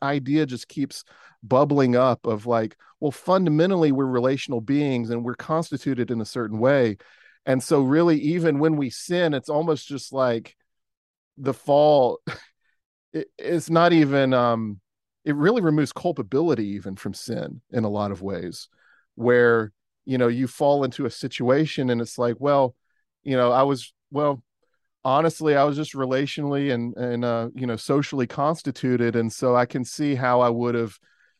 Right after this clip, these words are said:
misproperly understood this in light of the fact that I'm clouded over by,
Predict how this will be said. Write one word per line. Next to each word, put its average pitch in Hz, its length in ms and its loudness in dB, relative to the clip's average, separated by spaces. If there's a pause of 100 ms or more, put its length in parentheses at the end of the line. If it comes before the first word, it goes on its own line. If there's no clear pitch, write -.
(280)
misproperly 151 800 0
understood 135 600 -4
this 123 300 -2
in 120 200 -4
light 117 240 2
of 120 80 -2
the 117 80 -4
fact 113 480 -4
that 113 200 -6
I'm 113 340 -2
clouded 120 460 2
over 113 360 -2
by, 110 380 -2